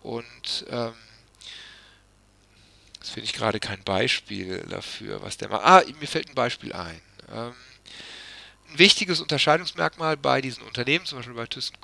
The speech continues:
bei, bei Airbus, ist, entwickeln die gerade ein neues Flugzeug oder entwickeln die ein schon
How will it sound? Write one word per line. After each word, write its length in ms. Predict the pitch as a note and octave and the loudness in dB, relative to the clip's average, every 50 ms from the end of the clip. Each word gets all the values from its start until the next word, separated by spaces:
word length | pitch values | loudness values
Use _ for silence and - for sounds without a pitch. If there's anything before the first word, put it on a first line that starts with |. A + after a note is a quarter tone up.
| - _ | -16 _
bei, 300 | - B2 A#2 A2+ A2 G#2+ | 0 2 4 4 4 2
bei 300 | - - G2+ G2 F#2 F#2 - | 0 -2 -4 -4 -4 -2 2
Airbus, 440 | - A#2 C3+ C#3+ F3+ A3 - - - | 4 4 4 4 2 -2 0 0 0
ist, 420 | - D3+ E3 D#3+ - - - - - - - - - - - - - - - - - | 0 0 0 0 0 -2 -2 -6 -10 -14 -16 -16 -16 -18 -20 -20 -20 -20 -20 -10 -6
entwickeln 440 | - C3+ - E3+ E3+ - F3 D3+ C#3 | -6 -4 -2 0 0 2 2 0 0
die 80 | C3+ | 0
gerade 300 | - B2+ A#2+ A#2 A2+ - | 0 0 2 2 2 0
ein 120 | - G#2+ A2 | -2 -8 -4
neues 260 | A#2 A#2 B2+ E3 E3 | 0 2 2 2 2
Flugzeug 720 | - - - G#3 - - - - G3+ G#3 A3+ A#3+ - - - | 0 -2 -4 -6 -2 0 0 2 2 2 0 0 -4 -8 -10
oder 240 | - E3 D#3+ D#3 C#3+ | -4 0 2 2 2
entwickeln 560 | C#3 D3 - - E3 E3+ - - F3+ E3 D#3 | 2 -2 -4 0 0 0 0 -2 -6 -6 -8
die 220 | D3 D3 D3+ - - | -6 -6 -6 -6 -4
ein 320 | - C3+ C3+ C#3 C#3+ D3+ D3+ | -2 0 0 2 0 0 -2
schon 560 | - - - - - - D3+ D3+ D#3 D#3+ D#3 | -2 0 2 2 2 0 0 -2 -2 -2 -2